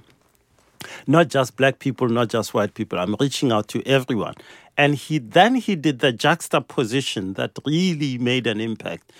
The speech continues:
He said, "A white man full of hate came to our country, um, and killed our beloved son, Chris Hani." And then he made the juxtaposition that a white woman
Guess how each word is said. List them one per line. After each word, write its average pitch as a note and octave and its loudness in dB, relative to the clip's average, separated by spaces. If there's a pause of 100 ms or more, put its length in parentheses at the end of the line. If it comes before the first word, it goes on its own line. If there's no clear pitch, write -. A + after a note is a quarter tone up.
(260)
He D3 0
said, E3+ 4
"A C#3 6
white E3 4
man D3+ 0
full C#3+ -2
of B2 -2
hate E3 -2
came C#3 0
to C3+ -4
our A2+ 2
country, C3+ -4 (480)
um, B2 4 (240)
and B2 0
killed C#3+ 4
our A#2+ 6
beloved A#2 0
son, G#2+ 0
Chris - -4
Hani." G2+ -2 (680)
And A2+ -4
then F3+ 6
he D#3+ 2
made D3 4
the B2+ 0
juxtaposition G#2+ -2
that F#2+ -6 (560)
a C3 6
white F#3+ 4
woman G2+ -2